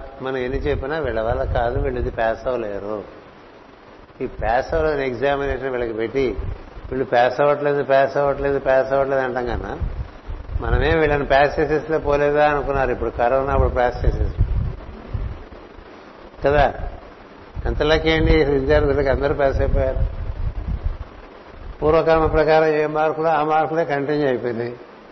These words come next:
కదా. అలా ఆయనే, "పాస్ చేస్తానురా, నువ్వు కూర్చొని చూడరా" అని చెప్పారండి. ఆ కూర్చొని చూడటం చేత కాకపోవటానికి కారణం ఒకటే,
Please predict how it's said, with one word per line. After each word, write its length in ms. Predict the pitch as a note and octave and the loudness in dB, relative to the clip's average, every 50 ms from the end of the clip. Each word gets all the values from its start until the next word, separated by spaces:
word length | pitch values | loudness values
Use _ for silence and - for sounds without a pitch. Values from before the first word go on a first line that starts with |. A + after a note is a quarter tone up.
| - - - - - - - - - - - | -20 -20 -20 -20 -20 -20 -20 -20 -10 -6 -6
కదా. 340 | D3 D3 D3 D3 D3 C#3 D#3+ E3 D#3+ D#3+ F3+ - C#3+ F3 F3 C#3 - - - - - - - - - - - - - - - - - | -4 -2 -2 -2 -4 -4 -6 -8 -6 -2 -2 0 0 0 0 -2 -4 -8 -14 -20 -20 -20 -20 -20 -20 -20 -20 -20 -20 -20 -20 -12 -8
అలా 160 | D3+ D#3 E3 D#3 | -2 0 2 2
ఆయనే, 220 | D3+ D#3 F3 F#3 | 4 2 2 0
"పాస్ 420 | - - D3+ D3+ D#3+ D#3 D#3+ - | 0 2 2 2 2 2 0 0
చేస్తానురా, 480 | F3+ F3 F3 - - E3+ E3+ D#3+ E3 E3+ | -2 -2 0 -2 -2 -2 0 0 0 0
నువ్వు 440 | E3 D3+ C#3 C3 B2+ A#2 A2 F#2+ F#2 - - | 0 -2 -2 -2 -4 -4 -4 -6 -8 -12 -12
కూర్చొని 320 | B2+ C#3 - - F3+ E3 - - C#3+ | -12 -12 -10 -8 -8 -8 -6 -4 -4
చూడరా" 280 | C#3+ C#3+ C#3 D3 D3+ | -2 -2 0 0 0
అని 200 | D3+ D3 D3 C#3 | 0 -2 -4 -6
చెప్పారండి. 520 | C3 G#2+ - C#3 C3 B2 A#2 G2 F2 E2 D#2+ D2+ - - - - - - - - - - - - - - - - - - - - - - - - - - - C3 | -8 -6 -4 -4 -4 -4 -4 -8 -10 -14 -16 -18 -20 -20 -20 -20 -20 -18 -18 -18 -20 -20 -20 -20 -20 -20 -20 -20 -20 -20 -20 -20 -16 -14 -12 -12 -10 -6 -4 -4
ఆ 20 | |
కూర్చొని 720 | C3 - - C#3 D3 D#3+ - - F#3+ F#3 F3+ D#3 - D#3 | -4 -4 -4 -4 -4 -4 -2 -2 -2 -2 -2 -2 0 0
చూడటం 240 | D#3 D#3+ D#3 F3 F3 | 0 2 2 0 0
చేత 480 | E3 D#3 - C#3+ C#3 C#3 C#3+ C#3 - D#3+ | 0 0 0 2 2 2 2 2 -2 -2
కాకపోవటానికి 800 | D3 D#3 D#3 D3+ D3 C#3+ D3 D3 D3 C#3+ D3+ D3 D3 C#3 - | 0 0 0 0 0 0 -2 -2 0 0 0 -2 -2 -2 0
కారణం 320 | C3+ B2+ C3 C#3+ D3 D3 C#3+ | 2 4 4 4 2 0 -2
ఒకటే, 580 | C#3 C3 C3+ C3 C#3 C3 A#2 F#2+ - - - | -2 -2 -2 0 0 0 0 0 -2 -6 -8